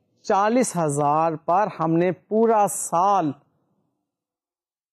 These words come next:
financial resources کو انجوائے نہیں کیا۔ تو چالیس ہزار number of shares کی weighted average کی ٹوئنٹی تھاؤزینڈ آئی،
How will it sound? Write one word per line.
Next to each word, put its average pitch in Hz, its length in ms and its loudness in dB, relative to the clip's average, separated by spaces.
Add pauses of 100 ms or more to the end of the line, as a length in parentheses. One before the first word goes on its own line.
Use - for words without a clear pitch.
(640)
financial 175 560 0
resources 160 760 -2
کو 143 260 -2 (920)
انجوائے 160 400 0
نہیں 160 440 0
کیا۔ 135 140 -6 (1800)
تو 214 140 0
چالیس 220 440 -2
ہزار 214 240 0
number 196 280 0
of - 140 -4
shares 190 220 0
کی 165 100 0
weighted 170 280 2
average 226 280 0
کی 285 220 2 (880)
ٹوئنٹی 165 280 0
تھاؤزینڈ 226 320 0
آئی، 285 220 0